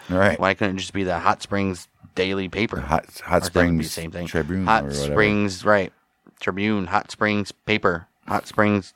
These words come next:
Speaker 2: Today. Something. Daily
Speaker 1: Right.
Speaker 2: Hornet. Who, what, he raged against gambling and Mayor
Speaker 1: What do they
Speaker 2: T F
Speaker 1: call the
Speaker 2: Lynn.
Speaker 1: Hornets? Is there a school, is there a school called the Hot Spring Hornets?
Speaker 2: I don't think there's a school.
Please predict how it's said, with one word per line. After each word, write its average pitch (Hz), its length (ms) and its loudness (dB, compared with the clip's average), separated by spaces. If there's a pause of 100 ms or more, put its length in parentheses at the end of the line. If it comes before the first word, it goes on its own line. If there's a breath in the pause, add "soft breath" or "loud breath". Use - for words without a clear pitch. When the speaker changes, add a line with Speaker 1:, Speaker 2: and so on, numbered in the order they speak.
Speaker 2:
Today. 101 360 4 (1000 soft breath)
Something. - 480 -4 (160)
Daily 69 260 -2
Speaker 1:
Right. - 40 -12
Speaker 2:
Hornet. 85 340 -6 (240 loud breath)
Who, 147 580 6
what, 135 220 2
he 156 160 2
raged 131 340 4
against 110 260 2
gambling 107 420 4
and 107 240 0
Mayor 104 180 6
Speaker 1:
What 104 100 2
do 98 60 2
they 101 80 6
Speaker 2:
T 110 40 6
F 107 60 2
Speaker 1:
call 104 140 6
the 110 80 4
Speaker 2:
Lynn. 107 80 4
Speaker 1:
Hornets? 92 420 2
Is 87 140 -2
there 85 160 6
a 80 40 4
school, 90 420 2 (100)
is 87 80 0
there 82 80 -2
a 76 40 -6
school 85 300 -4
called 82 260 -2
the 71 100 -4
Hot 76 160 -4
Spring 87 220 -6
Hornets? 82 300 -2
Speaker 2:
I - 20 -6
don't 175 80 8
think 175 120 8
there's 147 100 4
a 123 40 -4
school. 143 360 6